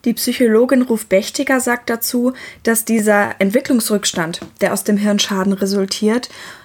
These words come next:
ähm, zu jeder Menge Ungerechtigkeiten in Kindheit und Jugend führen kann und das eben sehr wohl Einfluss auf das Erwachsenenalter hat. Es kann sein, dass Leute, die das alles erlebt haben, zu Alkohol und Drogen greifen.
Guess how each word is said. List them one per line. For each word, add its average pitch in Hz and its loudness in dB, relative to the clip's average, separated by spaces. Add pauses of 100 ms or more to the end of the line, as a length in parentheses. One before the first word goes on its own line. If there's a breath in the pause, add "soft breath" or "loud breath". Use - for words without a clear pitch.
(100)
ähm, 208 2
zu - -2
jeder 262 4
Menge 247 4
Ungerechtigkeiten 208 0
in 202 -2
Kindheit 214 0
und 202 -2
Jugend 220 2
führen 190 -2
kann 190 0 (400 loud breath)
und 220 2
das 220 0
eben 220 2
sehr 208 2
wohl 220 4 (220)
Einfluss 214 0
auf 202 -2
das 208 -4
Erwachsenenalter 196 -2
hat. 180 -6 (340 loud breath)
Es 220 -2
kann 247 4
sein, 220 2
dass 220 -2
Leute, 214 2 (160)
die 214 4
das 214 2
alles 208 0
erlebt 214 0
haben, 220 2
zu - -4
Alkohol 214 2
und 208 0
Drogen 208 0
greifen. 247 -2